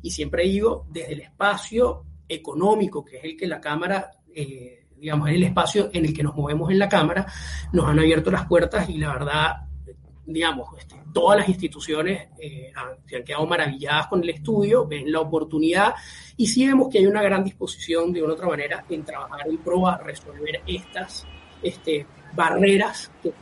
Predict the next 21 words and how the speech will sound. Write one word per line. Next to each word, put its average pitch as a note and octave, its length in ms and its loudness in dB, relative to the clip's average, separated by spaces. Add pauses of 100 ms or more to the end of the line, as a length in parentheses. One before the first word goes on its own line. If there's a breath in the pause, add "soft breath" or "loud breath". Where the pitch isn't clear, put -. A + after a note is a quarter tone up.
que D#3 80 -10
tiene D#3 240 -4
la F#3 120 2
migración D3 520 -2
en E3+ 120 -2
el D#3 120 -4
Perú. D#3+ 160 -14 (120)
Pero - 120 -10
bueno, - 220 -4
como C#3+ 180 -8
todo, G3 320 8
lleva D#3+ 240 2
su - 140 -14
proceso, F3+ 760 -4
recién D3 320 -10
hay D3 100 -2
un D#3 100 -2
cambio D#3 500 -2 (320 loud breath)
de D3+ 140 -2
gobierno, E3 800 4 (580)
digamos, F3 260 -6